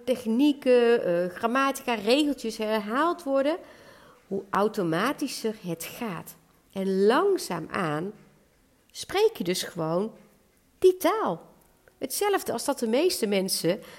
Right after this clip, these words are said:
gewoon zomaar out of the blue kunnen schakelen in taal. In plaats van dat je Nederlands praat, dat je in één keer Engels praat. Of misschien wel Spaans of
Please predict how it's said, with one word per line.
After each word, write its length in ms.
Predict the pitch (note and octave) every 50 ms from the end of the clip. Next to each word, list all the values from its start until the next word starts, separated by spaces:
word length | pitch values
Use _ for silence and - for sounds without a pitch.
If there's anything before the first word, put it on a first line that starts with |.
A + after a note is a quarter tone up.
| - - _
gewoon 460 | - - - G4 F#4+ F4 D#4 D4 C#4+
zomaar 360 | C#4+ - F#4+ G4 D#4 C4+ C#4 -
out 260 | - E4+ G4 F#4+ - C#4
of 80 | A#3+
the 160 | G#3 A3 A3+
blue 440 | A#3+ - D4+ C#4+ D#4 D4+ C4 A#3+ C4 B3+
kunnen 240 | - C#4 A#3+ A3 A3
schakelen 640 | - - - - F4 F#4+ G4 F#4 - C4 A3+ -
in 200 | - F3+ F3 D#3+
taal. 520 | - C4+ C#4+ D4 C4 F#3 - D#3 - - - _ _ _ _ _ _ - - _ _ _ _ _ _ _ _ _ -
In 100 | A3 G#3+
plaats 260 | A#3 A#3 A3+ A3 A3+
van 120 | - G#3
dat 120 | G3+ G3+ G#3
je 80 | G3+
Nederlands 340 | F#3 A#3+ D4+ E4 D4+ A#3+ -
praat, 120 | - A3
dat 140 | G3+ G#3+ G3+
je 60 | A3+
in 100 | B3+ A#3
één 140 | A#3+ C4+ D4+
keer 140 | C#4+ - -
Engels 300 | - A#3+ C#4 C#4 B3 -
praat. 420 | - - G#3 F#3 E3+ D#3+ D#3+ D#3+
Of 80 | F3 E3
misschien 320 | F3 - - - E3+ D#3+
wel 100 | - E3+
Spaans 600 | - - - - - A#3+ A3+ A3 A3 A3+ A#3 A3+
of 120 | F3+ -